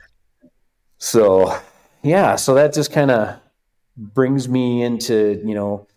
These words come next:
doing some hunting and getting more involved, and kind of, I've, I, then I got some opportunities to be shooting through the local archery store,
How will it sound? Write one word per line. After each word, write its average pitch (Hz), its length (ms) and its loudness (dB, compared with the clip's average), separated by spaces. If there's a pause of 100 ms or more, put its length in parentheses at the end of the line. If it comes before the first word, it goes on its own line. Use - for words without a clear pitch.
(280)
doing 117 240 -4
some 104 180 -8
hunting 117 760 -4
and 101 140 -8
getting 104 220 -8
more 101 260 -6
involved, 110 800 -2
and 92 240 -14
kind 104 240 -10
of, 92 180 -12
I've, 87 180 -14 (140)
I, 98 160 -14
then 101 140 -16
I 101 120 -12
got 95 180 -10
some 95 140 -12
opportunities 95 800 -12
to - 100 -20
be 90 320 -16 (500)
shooting 107 320 -8
through 107 200 -10
the 98 100 -12
local 92 640 -8 (600)
archery 127 420 -4
store, 117 840 -2